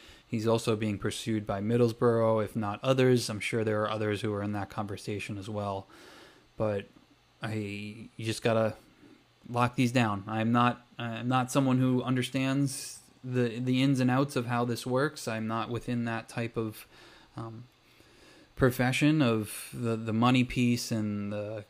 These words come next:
transferring from different countries and everything, but it's still, um, just, you know, you see some of these other teams making decisions in July,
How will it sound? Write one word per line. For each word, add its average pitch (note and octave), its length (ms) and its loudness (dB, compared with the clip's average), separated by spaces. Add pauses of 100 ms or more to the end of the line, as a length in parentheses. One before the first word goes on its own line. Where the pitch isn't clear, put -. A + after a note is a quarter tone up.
(100)
transferring A#2 600 0
from A2 240 -4
different G#2+ 320 -4
countries B2+ 640 2
and A#2 160 -2
everything, A#2 560 -2
but A2 140 0 (100)
it's A2 140 -10
still, A#2 540 0 (520)
um, A2+ 400 -10 (380)
just, - 560 -4
you A#2+ 80 -6
know, A2+ 40 -4
you A2 140 0
see - 180 0
some A#2+ 200 2
of A2 80 0
these G#2+ 100 0
other G#2+ 160 2
teams G#2+ 380 -2
making G#2+ 280 -2
decisions G#2 840 -4 (160)
in A2+ 180 -2
July, G#2+ 680 0